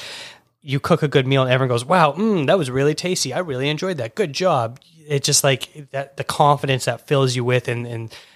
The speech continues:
the pride you get when, when you cook a really great meal that everyone is enjoying. So I'm definitely gonna go with,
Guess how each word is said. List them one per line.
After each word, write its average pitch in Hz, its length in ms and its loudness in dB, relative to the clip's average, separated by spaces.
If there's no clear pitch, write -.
the 131 100 -6
pride 127 560 2
you 120 100 -2
get - 260 0
when, 117 360 -6
when 120 140 -4
you 117 80 -4
cook - 260 -2
a 113 80 -2
really 120 380 -2
great 123 300 -4
meal 120 340 0
that - 200 -2
everyone 123 380 0
is 110 100 -4
enjoying. 113 520 -2
So 131 340 4
I'm 147 200 2
definitely 151 300 4
gonna 139 260 4
go 123 220 4
with, 117 300 2